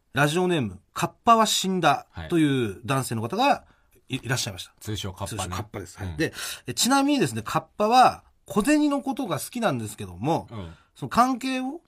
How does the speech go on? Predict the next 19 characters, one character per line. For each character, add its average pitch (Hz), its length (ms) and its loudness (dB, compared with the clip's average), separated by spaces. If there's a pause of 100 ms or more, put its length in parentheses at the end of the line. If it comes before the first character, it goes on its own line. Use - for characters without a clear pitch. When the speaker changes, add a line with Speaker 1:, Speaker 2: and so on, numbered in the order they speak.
(120)
Speaker 1:
壊 208 200 0
し - 120 -8
た 226 120 -4
く 156 100 -10
な 165 120 -4
く - 100 -18
て、 180 360 -2
Speaker 2:
う 98 40 -12
ん。 95 40 -8
は 87 60 -10
い。 71 80 -20 (100)
Speaker 1:
三 262 320 2
年 254 240 -2
間 107 300 -4
そ 156 120 -8
の 170 120 -2
思 226 240 0
い 170 80 0
を 107 280 -6